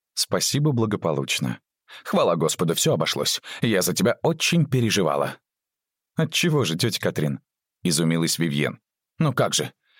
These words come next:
Весной сразу два парохода на мель сели. Это ужасная мель Гудвина. Ты разве не читала? Бордо и Виктория. Люди погибли».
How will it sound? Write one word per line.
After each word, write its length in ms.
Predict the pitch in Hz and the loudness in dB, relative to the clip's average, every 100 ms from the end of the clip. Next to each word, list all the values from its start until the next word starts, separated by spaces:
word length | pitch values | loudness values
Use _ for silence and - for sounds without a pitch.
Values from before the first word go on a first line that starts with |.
| _ - | _ 0
Весной 480 | 147 131 - 139 | 2 2 2 2
сразу 340 | 104 135 113 110 | 2 2 2 2
два 220 | 104 107 | 2 0
парохода 500 | 104 95 - 117 90 | 2 0 2 2 2
на 120 | 90 | 2
мель 180 | 90 76 | 2 2
сели. 340 | - 82 76 - - - | 0 0 -2 -6 -16 -4
Это 200 | 123 117 | -2 2
ужасная 520 | 120 104 104 - 104 | 2 2 2 2 2
мель 320 | 104 113 107 - | 2 2 2 0
Гудвина. 580 | 113 123 107 95 82 - - - | 0 2 2 2 0 -4 -12 -4
Ты 120 | 147 | 0
разве 240 | 123 104 110 | 2 2 2
не 120 | 110 | 2
читала? 480 | 113 90 156 110 - _ _ _ - | 2 2 2 0 -4 _ _ _ 0
Бордо 560 | 92 101 90 131 185 - | 2 4 2 2 2 2
и 80 | |
Виктория. 580 | 170 160 107 85 76 78 _ _ | 0 0 2 2 2 0 _ _
Люди 340 | 220 254 233 190 | 2 4 4 2
погибли». 520 | 120 90 76 78 | 2 0 0 0